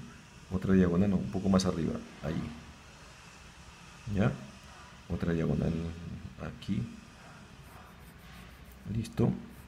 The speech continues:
Ahí está, ¿ya? Y luego lo cierro, ¿ven? Esta diagonal de la S, la subo un poquito acá a la regla. Ahí lo, lo cierro, ¿ven? Entonces voy a borrar aquí. Borro.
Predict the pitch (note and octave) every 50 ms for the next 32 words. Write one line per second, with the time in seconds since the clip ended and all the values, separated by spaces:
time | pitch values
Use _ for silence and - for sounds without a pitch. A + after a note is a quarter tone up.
0 | - - - - C2+ - - - - - - - - - - - A#2 B2+ - -
1 | - - G2+ A2+ B2 B2 A#2 G#2 - - G2+ E2+ - D#2+ - - A2+ C#3 - -
2 | - - - B2 B2 A2+ G#2 G2+ G2+ A#2 A#2 A#2 A2+ A2 G#2 A2 A#2 A2+ C3+ E3
3 | F#3 - - - - - - F#2 F#2 - A2+ A2+ A2 A2 G#2 A2 - A2+ A#2 A#2
4 | G#2+ G#2 - A2 A2 G#2+ A2 A#2 A#2+ B2 C#3 D#3 - - - - - - D2+ D2
5 | D2+ - - E2+ - - - F2 - - F2 D#2+ D#2 D#2 D#2 F#2+ - - - -
6 | - - - - - - - - - - - - - - - - - F#2+ F#2+ G2+
7 | F#2 G2+ F#2+ F2 F#2+ G2 G2+ F#2+ F2+ E2+ F2 F2 F2 E2+ - - G#2+ C3 - -
8 | - - - - - F#2+ F#2 F2 F2+ F#2 G2 C3